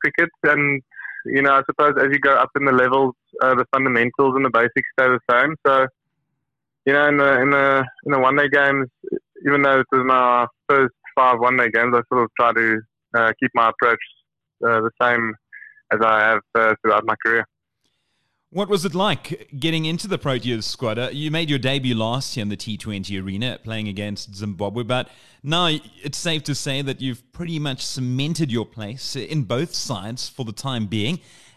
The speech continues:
Speaker 2: Um, yeah, was it a, a great welcome? Was it eye-opening joining the guys? Of course, in this day and age, uh, a lot of them are your teammates on the domestic, uh, front and also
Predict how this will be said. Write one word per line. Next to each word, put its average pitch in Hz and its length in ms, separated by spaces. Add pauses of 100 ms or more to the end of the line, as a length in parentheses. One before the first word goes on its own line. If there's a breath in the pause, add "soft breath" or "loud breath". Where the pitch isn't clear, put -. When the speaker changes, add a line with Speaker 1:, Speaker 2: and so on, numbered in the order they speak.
Speaker 2:
Um, 156 480 (360)
yeah, 185 200 (260)
was 170 180
it 180 80
a, 160 180
a 151 40
great 165 240
welcome? 156 320
Was 156 160
it 151 140
eye-opening 175 720
joining 147 340
the 135 80
guys? 131 320
Of 127 160
course, 147 420
in 127 160
this 139 220
day 123 180
and 107 100
age, 107 300
uh, 117 160
a 107 60
lot 127 180
of 127 80
them 120 160
are 117 120
your 107 140
teammates 113 580
on 113 140
the 107 60
domestic, 110 760
uh, 101 180
front 113 360
and 113 120
also 120 320